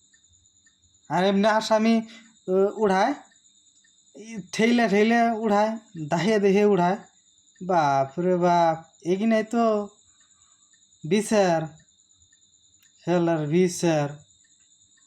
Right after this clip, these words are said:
এগিনারে বিচার কয়, হ্যাঁ? আর এই সারামজাদার যেটা অভিনয়, ওই অভিনয়টা দেখে যে আমার জোয়ার লাগছে গো।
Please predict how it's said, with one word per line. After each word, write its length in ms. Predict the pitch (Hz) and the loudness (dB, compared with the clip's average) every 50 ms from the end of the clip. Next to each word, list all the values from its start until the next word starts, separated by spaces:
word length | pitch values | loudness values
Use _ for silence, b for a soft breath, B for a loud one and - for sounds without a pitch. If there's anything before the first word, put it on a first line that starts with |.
| _ _ _ _ _ _ _ _ _ _ _ _ _ _ _ _ - | _ _ _ _ _ _ _ _ _ _ _ _ _ _ _ _ -10
এগিনারে 680 | 160 160 160 175 202 202 202 190 185 175 180 180 180 | -8 -6 -4 -2 0 0 2 2 2 2 2 0 0
বিচার 460 | 160 156 185 190 - - 214 202 185 | 0 0 -2 -2 0 0 0 0 0
কয়, 300 | - 147 135 127 120 117 - _ _ _ _ _ _ _ _ - | -2 -2 -2 -2 -4 -6 -10 _ _ _ _ _ _ _ _ -10
হ্যাঁ? 240 | 143 151 175 202 220 214 202 190 | -8 -6 -4 -4 -6 -8 -8 -6
আর 240 | 175 180 190 196 202 | -4 0 0 2 2
এই 220 | 208 220 220 214 220 _ b b b b b b b b b b b b b b _ - | 0 0 -2 -6 -10 _ b b b b b b b b b b b b b b _ -18
সারামজাদার 720 | - - - 202 208 220 220 214 214 208 202 190 202 185 175 | -12 -6 -2 0 2 2 2 2 0 -2 0 2 2 2 2
যেটা 220 | 165 160 170 180 | 0 2 2 2
অভিনয়, 680 | 185 214 226 190 185 190 180 185 185 175 160 147 147 147 - _ _ _ - | 2 2 4 4 4 4 4 4 2 2 0 0 -2 -6 -10 _ _ _ -4
ওই 120 | 175 180 190 | 0 2 4
অভিনয়টা 640 | 190 214 240 262 240 247 226 220 233 233 240 247 | 4 4 2 0 2 2 2 2 2 0 0 -2
দেখে 240 | 220 262 247 254 254 | -2 0 0 0 0
যে 80 | 233 | 0
আমার 260 | 254 247 247 240 240 220 | 2 2 2 2 0 0
জোয়ার 220 | 233 233 233 226 | 0 0 0 2
লাগছে 300 | 226 233 226 - - 226 | 0 0 -2 -2 -6 -4
গো। 140 | 208 262 | -2 -2